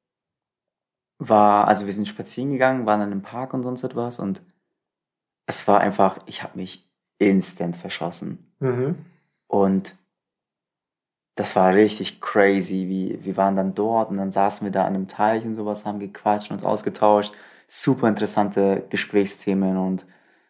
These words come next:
Speaker 1: es war einfach alles perfekt. Sie war, sie ist smart, sie ist voll mein Typ und, ähm, hat, hat auch super viel gelacht.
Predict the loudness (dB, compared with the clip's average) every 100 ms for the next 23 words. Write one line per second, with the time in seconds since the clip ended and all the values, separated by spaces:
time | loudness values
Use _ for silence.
0 | _ -6 2 4 4 -2 -6 _ 0 2
1 | 2 -2 -12 -14 -4 -4 -4 -10 _ _
2 | -12 -4 2 6 6 4 -4 -10 -6 -6
3 | -4 0 4 4 4 0 -18 _ -12 -6
4 | -6 -6 -12 -8 0 2 2 0 -2 -4
5 | -2 -2 -2 -2 -2 0 -2 -2 -2 -2
6 | -4 _ _ _ _ _ _ _ _ _
7 | _ _ _ _ _ 0 0 0 -2 2
8 | 4 4 2 -6 -2 -2 -2 0 2 2
9 | 0 -16